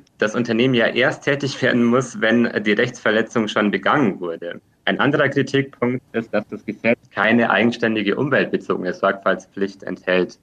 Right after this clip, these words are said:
Unternehmen müssen nur tätig werden, wenn diese Umweltzerstörung auch menschenrechtliche Folgen nach sich zieht. Das greift unserer Meinung nach viel zu kurz,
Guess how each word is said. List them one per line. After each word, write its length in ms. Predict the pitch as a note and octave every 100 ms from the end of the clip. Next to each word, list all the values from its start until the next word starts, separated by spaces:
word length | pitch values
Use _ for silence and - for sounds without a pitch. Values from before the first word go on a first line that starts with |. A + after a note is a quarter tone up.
| -
Unternehmen 600 | A#2 G#2 C3+ D#3 D3 B2+
müssen 540 | C3+ - C#3 C#3 C3+ _
nur 580 | - A2+ C3 D#3 D3+ C#3+ -
tätig 500 | - B2 C#3+ C#3 C3+
werden, 480 | B2 A#2 B2 B2+ B2 -
wenn 560 | A2 B2+ D3 D3 C3 -
diese 240 | G#2+ G#2
Umweltzerstörung 1200 | - C#3+ D3 C3 C3 A#2 - A#2 A#2 A#2 A#2 A#2 - _
auch 360 | G#2+ G#2+ A#2 - -
menschenrechtliche 760 | G#2+ A2 A#2+ A2+ A2 - G#2 G#2
Folgen 400 | - G#2+ G#2 F#2
nach 240 | E2 F2+
sich 320 | - F#2+ - _
zieht. 340 | - E2 - -
Das 220 | G#2 G#2+
greift 260 | - G#2 G#2+
unserer 260 | A#2 A2+ G#2+
Meinung 380 | G#2 G#2+ A2
nach 220 | G#2 G2+ -
viel 200 | G#2 G2
zu 120 | -
kurz, 540 | _ A#2+ C#3 - -